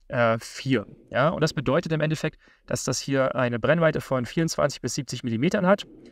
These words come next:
mit einer maximalen Offenblende von vier. Ja, hier oben stehen dann nochmal die Millimeterangaben der Brennweite, je nachdem, wenn ich jetzt hier zoome am Zoomring, ne, dann kann ich hier die, quasi die Millimeter einstellen. Ich hab's jetzt hier mal auf fünfzig Millimeter gestellt,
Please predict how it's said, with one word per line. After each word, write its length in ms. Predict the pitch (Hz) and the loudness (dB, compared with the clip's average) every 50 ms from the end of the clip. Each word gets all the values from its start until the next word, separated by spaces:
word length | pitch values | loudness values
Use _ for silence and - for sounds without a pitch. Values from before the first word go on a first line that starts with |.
| - - _ - | -20 -20 _ -2
mit 220 | 143 156 160 - | 0 0 0 0
einer 260 | - 139 131 131 123 - - _ _ - | 0 0 0 0 -2 -4 -8 _ _ -2
maximalen 600 | 123 135 160 - - - 147 139 135 139 139 - | 0 0 0 0 0 0 2 2 2 0 0 -2
Offenblende 560 | - - - 127 117 120 117 120 120 120 - _ _ _ | -6 -8 -6 -4 -2 -2 0 0 -2 -4 -6 _ _ _
von 300 | - - - 147 147 151 - _ | -10 -4 0 0 0 0 -2 _
vier. 420 | - - - - - 139 123 - - _ _ _ _ _ _ _ _ _ _ _ _ _ - | -12 -16 -8 -4 0 2 2 0 0 _ _ _ _ _ _ _ _ _ _ _ _ _ 0
Ja, 140 | - 226 226 | 2 2 4
hier 220 | 170 151 180 - | 4 2 2 2
oben 240 | - 185 202 208 202 | 2 2 4 4 2
stehen 220 | - - 185 180 | 2 2 2 4
dann 100 | 175 160 | 4 4
nochmal 320 | 156 143 143 147 139 139 127 | 4 4 4 2 2 2 0
die 320 | 123 123 127 120 117 113 | 0 0 0 0 0 -2
Millimeterangaben 840 | 120 123 123 123 127 151 180 - 196 - - 170 170 165 170 160 151 | -2 -2 -2 0 2 2 2 2 2 2 2 2 2 4 4 4 4
der 120 | 147 139 | 2 2
Brennweite, 380 | 131 135 147 151 143 139 - 139 | 2 2 2 2 2 0 0 0
je 100 | 127 131 | 0 0
nachdem, 400 | 127 123 - - 131 131 135 120 | 0 0 0 0 2 2 2 2
wenn 100 | 123 120 | 0 0
ich 80 | 117 | -2
jetzt 140 | - 113 - | -2 -4 -4
hier 120 | - 123 110 | -4 -4 -4
zoome 300 | 110 135 170 190 196 - | -2 0 2 2 4 4
am 120 | - 139 | 4 2
Zoomring, 480 | 127 120 151 180 180 165 170 170 180 190 - - - - - _ | 0 0 2 2 4 4 4 4 2 0 -2 -8 -20 -20 -14 _
ne, 180 | - 139 156 180 | 2 2 4 4
dann 140 | - - 131 | 4 2 0
kann 180 | 120 - 127 127 | 2 0 0 0
ich 80 | 117 | 0
hier 160 | - - 127 123 | 0 0 0 0
die, 120 | - - | -2 -4
quasi 320 | - - - 117 110 - | -6 0 2 2 2 2
die 120 | - 123 117 | 0 -2 -2
Millimeter 440 | 120 120 120 120 127 147 - 175 - | 0 0 0 2 0 2 2 2 2
einstellen. 360 | 147 147 143 - - 143 135 | 2 2 0 0 -2 -2 -2
Ich 100 | - - | -2 -4
hab's 100 | 110 - | -2 -2
jetzt 140 | 120 113 - | -2 -4 -2
hier 100 | - 123 | -2 -2
mal 80 | 120 | -2
auf 120 | - 113 - | -2 -4 -4
fünfzig 340 | - 123 117 - - - | -6 -8 -8 -8 -8 -6
Millimeter 400 | - 113 117 120 143 180 190 170 | -6 -4 -2 0 0 2 2 2
gestellt, 400 | 151 143 - - 147 147 143 - | 2 0 0 0 2 2 0 0